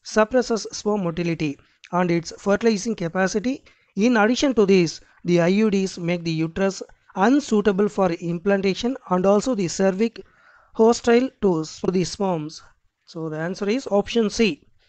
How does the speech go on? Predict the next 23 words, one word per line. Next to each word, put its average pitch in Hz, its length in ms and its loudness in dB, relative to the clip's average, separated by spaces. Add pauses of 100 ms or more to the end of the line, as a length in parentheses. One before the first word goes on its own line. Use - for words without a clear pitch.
(120)
It 170 160 -10
releases 175 420 -4
copper 190 360 -2
ions 196 420 -2
which 175 180 -6
suppresses 196 580 -4
the 196 140 -6
motility 180 720 -6
and 165 200 -6
fertilizing 190 520 -6
capacity 185 540 -6
of 185 100 -2
sperms. 165 560 -4 (960)
Question 202 240 0
number 208 140 2
seventy-seven. 196 760 -2 (1400)
The 214 300 4
essential 269 520 0
photosynthetic 208 720 -2
pigment 190 380 -4
has 180 220 -2
a 208 160 -4
dash 185 540 -2